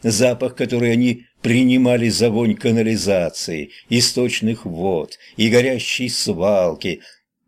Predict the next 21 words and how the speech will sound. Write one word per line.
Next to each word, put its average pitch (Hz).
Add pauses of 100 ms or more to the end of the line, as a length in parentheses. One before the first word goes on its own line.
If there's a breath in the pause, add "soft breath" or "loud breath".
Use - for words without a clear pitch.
Но 95
разве 98
в 85
действительности 104
они 82 (200)
верили 117 (140)
в 147
эти 151
источники 147
запаха? 135 (340)
Нет, 220 (100)
это 180
был 156
запах 117 (160)
"оно", 90 (220 soft breath)
и, 123
возможно, 87
в -
пустоши - (240 soft breath)
он 143
ощущался 98